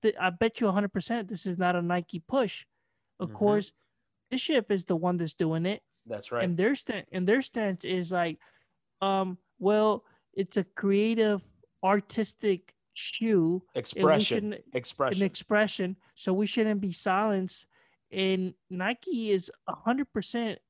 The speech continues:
Speaker 1: within their right to
Speaker 2: <laughs> Silencing them.
Speaker 1: Dude, they're a hundred percent right into doing a lawsuit to stop the sale of the shoe because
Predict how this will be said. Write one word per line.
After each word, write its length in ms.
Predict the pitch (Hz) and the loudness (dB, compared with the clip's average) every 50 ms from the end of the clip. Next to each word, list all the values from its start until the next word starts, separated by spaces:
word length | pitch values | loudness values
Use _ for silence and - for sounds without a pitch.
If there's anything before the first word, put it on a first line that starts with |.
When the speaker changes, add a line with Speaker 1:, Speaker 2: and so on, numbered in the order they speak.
| _ _ | _ _
Speaker 1:
within 360 | 190 190 190 - 220 214 208 | -4 -4 0 0 0 0 2
their 160 | 202 180 175 | 2 2 2
right 260 | 180 185 202 214 214 | 4 4 4 2 2
to 240 | 170 185 165 208 190 | 2 2 4 4 4
Speaker 2:
<laughs> 120 | 180 170 | 4 2
Silencing 160 | 165 - 131 - _ _ | 0 -2 -8 -14 _ _
them. 100 | - - _ _ - - _ _ _ _ _ _ _ _ _ _ _ _ _ _ _ _ _ _ _ 202 | -20 -20 _ _ -20 -20 _ _ _ _ _ _ _ _ _ _ _ _ _ _ _ _ _ _ _ -2
Speaker 1:
Dude, 340 | 180 277 285 233 180 - 190 | 0 2 2 2 0 2 2
they're 120 | 226 240 | 2 4
a 40 | 262 | 4
hundred 220 | 262 277 294 254 | 2 0 -2 -2
percent 420 | - 240 - - 247 247 233 220 202 | -4 -4 -4 -2 -4 -2 -2 -2 0
right 240 | 214 233 247 233 - | 0 2 0 0 0
into 580 | - 214 208 202 - - 226 208 208 208 202 185 | 0 -2 -2 -2 -2 0 0 0 2 0 0 0
doing 240 | 185 208 226 233 | 0 0 0 0
a 60 | 240 208 | 0 0
lawsuit 500 | 185 175 208 254 269 - - 208 196 180 | 0 0 0 -2 -2 -2 -2 -2 -2 -2
to 80 | 185 | -4
stop 340 | 170 - - - 196 202 - | -4 -2 -2 -4 -4 -4 -4
the 80 | - 202 | -10 -10
sale 380 | - - 196 196 214 220 214 - | -6 -2 2 2 4 4 2 2
of 180 | - 185 175 | 0 -2 -2
the 80 | 180 165 | -2 -2
shoe 300 | - - - 233 233 220 | -2 -4 -2 -2 -2 -2
because 480 | 202 190 180 - - 190 185 180 - | -4 -6 -8 -4 -2 0 0 0 -4